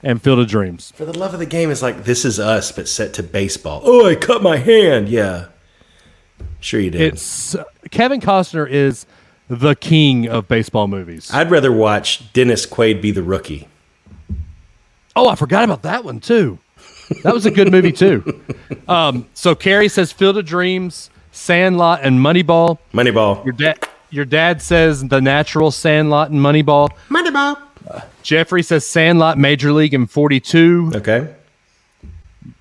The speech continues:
Speaker 1: Brad Toon, <laughs> ditto to Adam. Dave is wrong.
Speaker 2: Yeah.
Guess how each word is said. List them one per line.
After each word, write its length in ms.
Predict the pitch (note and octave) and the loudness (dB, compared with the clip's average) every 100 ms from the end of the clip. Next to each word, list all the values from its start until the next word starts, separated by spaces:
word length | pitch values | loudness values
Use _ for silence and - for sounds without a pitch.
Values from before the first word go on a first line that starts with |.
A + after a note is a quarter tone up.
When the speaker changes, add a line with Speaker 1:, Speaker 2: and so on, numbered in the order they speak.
| _ | _
Speaker 1:
Brad 300 | G#2+ A2+ A#2 | -8 -4 -4
Toon, 680 | A2+ B2 A#2+ A#2 A#2 A2+ G#2 - - | -4 -2 0 0 0 -4 -8 -16 -20
<laughs> 140 | A2 | -2
ditto 280 | B2 B2 A#2+ | 0 4 4
to 100 | B2 | 4
Adam. 320 | A#2 A#2 A#2 | 2 2 2
Dave 260 | A2 A2 A#2 | 2 2 2
is 120 | G#2 | 2
wrong. 500 | G#2+ G#2+ G#2+ G#2 G2+ - E3 B2+ G2 _ - | 2 4 2 2 -2 -10 -14 -14 -14 _ -8
Speaker 2:
Yeah. 840 | E3+ E3+ G3+ G3+ G3 F3+ C#3+ C3 | -6 -2 -2 -2 -4 -4 -6 -10